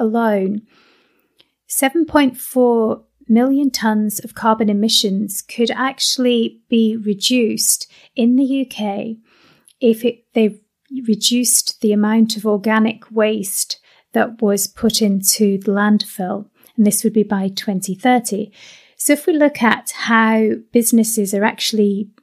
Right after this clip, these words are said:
coming on board and they're using leftover foods, leftover waste, and things like that,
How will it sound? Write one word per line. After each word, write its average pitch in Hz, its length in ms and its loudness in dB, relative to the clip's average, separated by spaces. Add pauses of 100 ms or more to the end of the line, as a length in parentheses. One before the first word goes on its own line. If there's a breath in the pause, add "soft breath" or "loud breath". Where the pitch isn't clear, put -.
(240)
coming 226 340 2
on 208 160 4
board 196 500 -2
and 208 180 2
they're 208 140 0
using 196 800 0
leftover 214 640 0
foods, 196 420 -2
leftover 208 800 -2
waste, 202 460 -2 (460 loud breath)
and 214 160 0
things 220 240 2
like 208 220 -6
that, 262 320 2